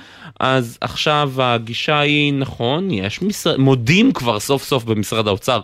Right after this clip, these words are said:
אה, גם בדרג הפוליטי שיש משרדי ממשלה מיותרים,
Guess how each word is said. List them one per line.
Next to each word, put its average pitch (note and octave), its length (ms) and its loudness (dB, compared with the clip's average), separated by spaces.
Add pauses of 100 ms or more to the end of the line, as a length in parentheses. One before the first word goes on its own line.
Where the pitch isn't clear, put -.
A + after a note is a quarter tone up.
(580)
אה, A#2+ 200 2
גם B2 220 0
בדרג A#2 380 2
הפוליטי A2 420 0
שיש G2+ 420 -2
משרדי G2+ 500 0
ממשלה G2 440 0
מיותרים, D#3 720 0